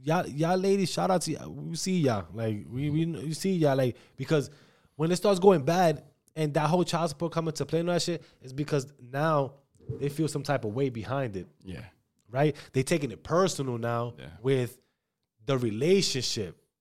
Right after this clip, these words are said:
Speaker 2: Yeah.
Speaker 1: Right? They taking it personal with the relationship now. So now, fuck it, I'ma go hurt you now
Speaker 2: Mm.
Speaker 1: as much as possible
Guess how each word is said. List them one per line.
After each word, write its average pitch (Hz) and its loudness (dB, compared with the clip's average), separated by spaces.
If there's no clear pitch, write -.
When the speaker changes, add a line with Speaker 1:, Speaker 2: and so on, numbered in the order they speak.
Speaker 2:
Yeah. 60 -12
Speaker 1:
Right? 147 0
They 143 2
taking 160 0
it 143 -2
personal 160 -2
with 139 -4
the 127 -4
relationship 139 -2
now. 127 -2
So 139 -4
now, 165 0
fuck 175 -2
it, 135 -6
I'ma 147 -6
go 160 -2
hurt 139 -2
you 165 -4
now 160 0
Speaker 2:
Mm. 90 -10
Speaker 1:
as 127 -2
much 175 0
as - -4
possible 147 2